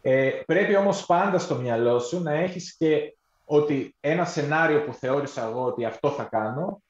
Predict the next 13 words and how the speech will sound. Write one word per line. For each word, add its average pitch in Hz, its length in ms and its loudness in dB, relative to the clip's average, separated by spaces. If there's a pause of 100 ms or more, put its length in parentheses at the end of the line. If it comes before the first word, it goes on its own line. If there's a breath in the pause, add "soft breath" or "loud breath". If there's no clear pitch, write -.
μπορεί 143 460 2
να 147 420 0
απορριφθεί, 127 720 -4
να 117 120 -4
ήμουν 143 320 2
λάθος, 135 360 0
το - 80 -20
σκεπτικό - 380 -8
μου 135 60 -4
να 127 100 -4
μην 123 140 -6
ήταν 98 180 -8
σωστό. - 420 -14